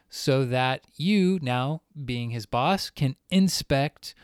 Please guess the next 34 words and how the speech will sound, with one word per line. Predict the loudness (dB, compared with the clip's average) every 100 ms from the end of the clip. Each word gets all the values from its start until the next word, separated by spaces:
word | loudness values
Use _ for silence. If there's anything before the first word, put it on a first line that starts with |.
| -10
what | -6 -4
you're | -2
expecting | -4 -4 0 0 0 -4
of | -4 -4
him. | -6
If | -6 0
you | 0
expect | 0 -2 2 2 2
that | 0 0
he's | 0
gonna | 0 2
make | 2 2 -2
twenty | -6 -2 -2
calls, | -2 2 4 6 4 -2 -10 -20 -6
you | -2
need | 0 0
to |
be | 0 0
able | 0 0
to | -2
see | -4 -4 -2 -2
that | -4 -4
that's | -4 -6
logged, | -6 2 4 2 0 -10 -8
that, | -8 -8 -12 -20 -6
okay, | 0 2 2 0
yep, | 0 0 -2 _ _ _ -6
today | -2 2 4 2
he | 0
made | -2 -2 -2
twenty | -2 0
calls, | 2 6 6 4 -2 -10 -20 _ -6
he | -2
set | 0 -2 -2